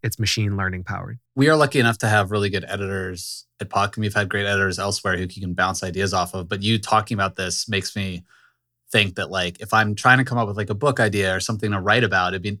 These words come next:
Speaker 2: this feels, feels like a promise to me. Like, I would
Speaker 1: <laughs>
Speaker 2: like
Speaker 1: Yeah.
Speaker 2: to maybe have a bot to be like, "Hey, can you, like, go through my whole Google Docs and see, like, what themes are jumping out at you?"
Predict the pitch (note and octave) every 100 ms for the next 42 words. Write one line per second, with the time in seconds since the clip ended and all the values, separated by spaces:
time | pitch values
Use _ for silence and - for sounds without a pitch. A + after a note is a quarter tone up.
0 | - C#3+ D3+ - F3+ C3+ E3+ C3 A2 -
1 | B2 G#3+ D3 - G#2 F#2+ F#2+ G2 A#2+ A2
2 | G#2+ F3 - - C3+ B2 A#2+ A2 A2 G#2
3 | F#2 A2+ G#2+ A#2 B2 B2 A#2 F3+ F3 F#3+
4 | C4 E4 D#4+ - B2+ C3 C#3 F3 E3 E3
5 | B2+ A2+ G#2+ B2 B2 A2 A2+ B2+ B2+ B2
6 | C3 C3+ - G#2+ - B2+ A#2+ G#2 F#2+ _
7 | _ _ - G#2+ A2 G#2+ A2+ A#2 A#2+ A2
8 | G2+ F#2 G#2 A2 B2+ C#3+